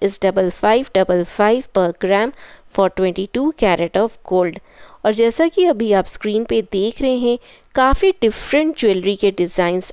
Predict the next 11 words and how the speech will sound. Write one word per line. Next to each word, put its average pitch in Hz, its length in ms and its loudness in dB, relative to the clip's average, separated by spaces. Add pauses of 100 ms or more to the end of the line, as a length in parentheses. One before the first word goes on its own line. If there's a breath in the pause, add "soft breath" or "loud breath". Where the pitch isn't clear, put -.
आए 202 240 0
हैं 285 220 -2
in 285 140 -4
तनिष्क। 254 440 0 (360 soft breath)
So 196 220 0
let's 208 380 -2 (100)
explore। 170 460 -4 (500 soft breath)
तो 262 120 2 (120)
इस 349 260 0
बार 202 280 2
हमने 294 320 2